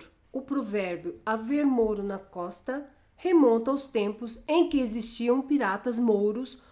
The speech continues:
ou árabes nas costas portuguesas, que atacavam os navios ou até mesmo as localidades costeiras,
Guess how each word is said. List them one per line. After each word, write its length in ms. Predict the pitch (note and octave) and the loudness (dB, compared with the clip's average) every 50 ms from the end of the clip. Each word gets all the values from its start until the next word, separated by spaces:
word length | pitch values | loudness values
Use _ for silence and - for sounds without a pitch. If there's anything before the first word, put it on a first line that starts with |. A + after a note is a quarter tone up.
| - _ - | -20 _ -4
ou 220 | - G#4+ G#4+ F#4+ C#4 | -2 0 2 4 4
árabes 460 | A3 A3 A3+ A3+ A3+ A3 B3 A3 A#3 | 4 4 4 2 0 -2 -4 -6 -4
nas 220 | C4 B3 B3 B3+ | -2 -2 -2 -2
costas 420 | - - A#3 A3+ A3+ A#3 C4 A3+ - | -2 -2 -2 -2 -2 -4 -8 -10 -10
portuguesas, 800 | - B3 - D4+ C#4+ A3+ G#3 F3 D#3+ D3 D3+ F3 E3+ - - | -12 -8 -6 -6 -4 -4 -4 -4 -4 -6 -8 -12 -14 -14 -10
que 100 | - - | -4 -4
atacavam 580 | G4 G4 G4 F#4+ F4+ - A#3+ G#3+ G3+ G3+ G#3+ B3 | -2 0 0 -2 -2 2 2 2 2 4 2 0
os 120 | C4 B3 | 0 2
navios 640 | C4+ C#4+ C4+ A3 G#3 G#3 G#3+ A3+ B3+ B3+ - - - _ _ | 0 0 0 0 -2 -2 -2 -2 -4 -6 -8 -14 -18 _ _
ou 180 | - E4+ F#4+ G4+ | -4 -2 -2 -2
até 220 | G4+ G4+ F#4+ E4 | -2 0 0 2
mesmo 540 | D4+ C4+ A3+ G#3 G#3 G#3+ G#3 A3 A#3 B3 A#3+ - | 2 4 4 2 2 0 -2 -2 -4 -4 -4 -2
as 200 | A#3 A#3+ A#3 B3+ | -2 0 0 0
localidades 760 | C4 B3 A#3+ A#3+ A#3+ A3+ A3+ A3 A3+ G#3 G3+ G#3 A3 G#3+ - | 0 -2 -2 -2 -4 -4 -4 -4 -4 -2 -2 -2 -4 -6 -8
costeiras, 800 | - - C4+ A#3+ - - F3+ E3+ D#3+ D3 D#3 D#3 E3 - - | -6 -6 -6 -6 -6 -8 -6 -6 -6 -8 -10 -12 -14 -16 -18